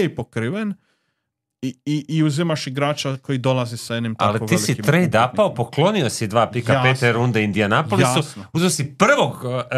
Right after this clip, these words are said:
Speaker 2: running backa u draftu s četrdeset šestim pikom, i running backa koji zbog svega što si ti rekao bio daleko ispod na bordu. Dakle, ako se tijekom našeg, e, boravka u,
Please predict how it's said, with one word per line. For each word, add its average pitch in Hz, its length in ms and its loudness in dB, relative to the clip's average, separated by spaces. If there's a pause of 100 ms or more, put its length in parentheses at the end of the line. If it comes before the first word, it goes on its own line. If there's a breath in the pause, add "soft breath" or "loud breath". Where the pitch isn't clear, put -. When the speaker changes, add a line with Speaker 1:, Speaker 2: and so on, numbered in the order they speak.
(280)
Speaker 2:
running 143 280 0
backa 127 220 -2
u 117 40 -2
draftu 135 300 0
s 123 40 -8
četrdeset 127 480 -4
šestim 139 360 0
pikom, 175 340 0 (340 loud breath)
i 117 100 0
running 180 260 2
backa 160 220 -2
koji 117 140 -2
zbog 107 200 -8
svega 214 260 -2
što 156 140 -8
si - 140 -12
ti 151 140 0
rekao 131 400 0 (240 loud breath)
bio 131 320 0
daleko 120 560 0
ispod 151 300 -2
na 113 60 0
bordu. 156 280 0
Dakle, 131 340 -2
ako 117 220 -2
se 117 280 -4 (460)
tijekom 165 400 0
našeg, 123 460 -2
e, 104 160 -4
boravka 95 640 0
u, 85 160 -10